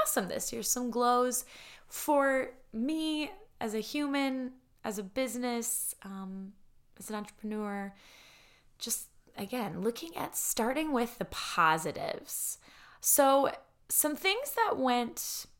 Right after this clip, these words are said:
exceptionally well this year, um, I'll start off is, is, is my meditation practice, something that I really leaned into in twenty twenty. And it's kind of funny how it came into my life. So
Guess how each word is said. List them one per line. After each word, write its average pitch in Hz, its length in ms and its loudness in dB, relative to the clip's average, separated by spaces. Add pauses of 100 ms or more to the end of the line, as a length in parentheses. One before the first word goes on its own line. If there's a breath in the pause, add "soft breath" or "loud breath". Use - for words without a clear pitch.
(120)
exceptionally 262 720 -2
well 170 240 0
this 185 300 -10
year, 180 480 -8
um, 196 360 -6
I'll 220 80 -10
start 311 240 -4
off 349 220 2
is, 240 260 0 (320 loud breath)
is, 233 340 6
is - 300 -2 (220)
my 240 160 0
meditation 311 640 -2
practice, - 500 -14
something 233 440 -6
that 220 180 -2
I 196 360 -2 (500 loud breath)
really 254 580 6
leaned 220 400 0
into 185 320 -4
in 170 120 -6
twenty 160 280 -8
twenty. - 400 -16 (580 loud breath)
And 233 380 2 (180)
it's - 240 -4
kind 294 320 0
of 359 80 0
funny 240 500 2
how 214 320 2
it 208 100 2
came 202 240 -4
into 208 200 -6
my 190 140 -2
life. 180 320 0
So 196 380 2